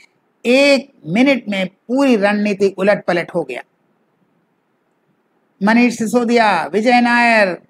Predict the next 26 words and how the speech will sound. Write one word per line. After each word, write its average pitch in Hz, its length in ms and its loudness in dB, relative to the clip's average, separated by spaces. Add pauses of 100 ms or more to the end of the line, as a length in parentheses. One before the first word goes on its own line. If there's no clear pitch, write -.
(160)
हाँ, 285 320 -4 (680)
दिनेश 247 400 2
अरोड़ा, 226 640 0 (640)
अब 220 260 -4
ये 240 480 0
ऐसे 220 340 -2
फंस 226 280 -4
गए 202 220 -2
कि 202 120 -4
इन्होंने 240 300 0
पूरी 269 580 -4
रणनीति 240 840 0
बदल 226 380 2
डाली 185 500 0 (400)
और 185 320 -2
एक 262 560 2
बड़े 226 320 0
बैल 220 500 -2
के 220 200 -2
लिए 202 340 0
तीन 240 840 2
बलि 226 260 2
का 214 180 -2
बकरा 214 440 -4
चुन 185 200 -4
लिया। 131 280 -12